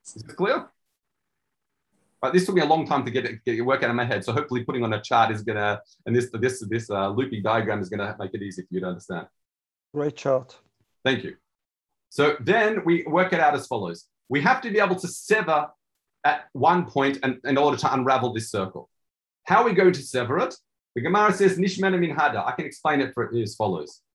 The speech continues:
Speaker 1: Basically, what the Gemara is going to do is cut it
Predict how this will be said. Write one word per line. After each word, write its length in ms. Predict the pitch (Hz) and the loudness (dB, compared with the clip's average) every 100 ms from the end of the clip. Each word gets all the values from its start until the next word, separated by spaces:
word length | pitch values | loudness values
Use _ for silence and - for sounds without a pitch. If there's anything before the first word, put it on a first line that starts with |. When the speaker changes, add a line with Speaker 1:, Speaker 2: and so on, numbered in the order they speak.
| _ _ _ _ _ _ - | _ _ _ _ _ _ 2
Speaker 1:
Basically, 340 | 202 226 196 | 2 2 2
what 140 | 196 | 2
the 60 | 180 | 2
Gemara 280 | 170 175 185 | 4 6 4
is 80 | 180 | 4
going 180 | 165 | -2
to 60 | 139 | -2
do 180 | 127 170 | 2 2
is 120 | 165 - | 2 -6
cut 200 | - 208 | 0 2
it 140 | 208 | 2